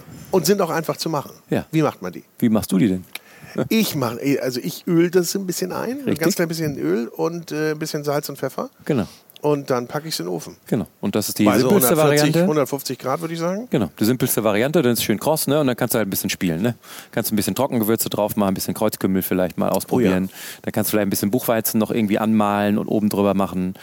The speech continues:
Speaker 2: Also kann man sehr viele Varianten machen, die halt irgendwie dieses Knusprige noch ein bisschen spannender machen.
Speaker 1: Und die
Speaker 2: Anderes
Speaker 1: kann
Speaker 2: Öl nehmen, ne? Also
Speaker 1: Ja.
Speaker 2: auch mal eins, was so ein bisschen Note hat, ne? Geht auch.
Speaker 1: Ja, das ist cool.
Speaker 2: Mhm.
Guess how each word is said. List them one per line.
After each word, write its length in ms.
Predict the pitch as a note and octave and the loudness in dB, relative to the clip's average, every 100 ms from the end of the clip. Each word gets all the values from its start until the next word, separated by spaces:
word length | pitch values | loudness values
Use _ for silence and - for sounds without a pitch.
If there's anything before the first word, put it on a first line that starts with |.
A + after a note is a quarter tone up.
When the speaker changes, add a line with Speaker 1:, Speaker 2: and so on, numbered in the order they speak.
| - - | -18 -6
Speaker 2:
Also 140 | F#2 F2+ | -4 0
kann 120 | G#2+ | 0
man 100 | G2+ | 0
sehr 140 | A2 | 0
viele 200 | - G#2+ | 2 2
Varianten 420 | G2 F#2+ G2+ A2+ A2 | 2 0 0 0 0
machen, 240 | G2+ F#2 | 0 0
die 120 | F#2+ | 0
halt 140 | F#2+ G2 | 0 0
irgendwie 220 | G2 F#2+ | -2 -2
dieses 220 | F#2 E2+ | -2 -4
Knusprige 440 | - A2 - G2+ F2+ | -4 -4 -2 0 0
noch 100 | F#2 | 0
ein 60 | D#2+ | -2
bisschen 200 | G2 - | -6 -4
spannender 340 | - F#2+ F2 | -4 -2 -4
machen. 200 | E2+ E2 - - | -6 -8 -12 -18
Speaker 1:
Und 120 | - F#2+ | -14 -4
die 60 | |
Speaker 2:
Anderes 220 | A2+ A2 | -2 0
Speaker 1:
kann 80 | A#2 | 2
Speaker 2:
Öl 220 | C3+ B2 | 4 6
nehmen, 280 | A#2 A2 A2 | 6 4 4
ne? 160 | B2 E3 - - | 4 0 -4 -4
Also 180 | G#2 A2 | 0 2
Speaker 1:
Ja. 60 | |
Speaker 2:
auch 40 | G#2+ | 2
mal 120 | G#2 | 0
eins, 240 | G#2 G2+ | 0 -2
was 140 | G2+ - | -2 0
so 100 | F#2 | 0
ein 60 | |
bisschen 240 | F#2 - F#2+ | 0 0 2
Note 320 | G#2+ A#2 D#2+ | 2 2 -2
hat, 140 | D#2+ | -4
ne? 120 | - - - - - - | -6 -8 -12 -20 -20 -6
Geht 160 | G#2 | -4
auch. 200 | - G2+ - _ _ D#2+ | -4 -6 -10 _ _ -12
Speaker 1:
Ja, 80 | |
das 200 | E2 E2+ | -10 -10
ist 140 | - - - | -10 -14 -14
cool. 240 | - - - | -14 -14 -6
Speaker 2:
Mhm. 300 | A3 F#3 E3 | 0 0 0